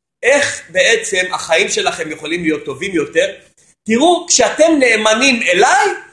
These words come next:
כמה אני יכול להיות נאמן אליכם, אוקיי? כמה אני יכול". ואז הוא אומר, אה, ב-, "תבחנו אותי, אם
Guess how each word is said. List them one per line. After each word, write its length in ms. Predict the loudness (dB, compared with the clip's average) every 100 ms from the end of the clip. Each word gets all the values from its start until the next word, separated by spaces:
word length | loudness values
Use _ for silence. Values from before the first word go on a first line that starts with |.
| _ -2
כמה 400 | 2 4 4 2
אני 140 | 4
יכול 400 | 4 2 2 2
להיות 500 | 2 0 0 -2 -2
נאמן 460 | -4 -2 0 0 -2 -4
אליכם, 440 | -6 -8 -12 -18 -20 _ _
אוקיי? 420 | -20 -2 0 2
כמה 260 | 2 2 0
אני 140 | 0
יכול". 340 | -2 -2 -6 -4 0
ואז 220 | 0 2
הוא 120 | 2
אומר, 340 | 4 4 2 0 -8 -20 _ _ _ 0
אה, 220 | 2 2 -2 -14
ב-, 220 | -4 -4 -2
"תבחנו 460 | -8 -4 0 0 0
אותי, 460 | 0 -2 -4 -6 -16 _ -2
אם 160 | -2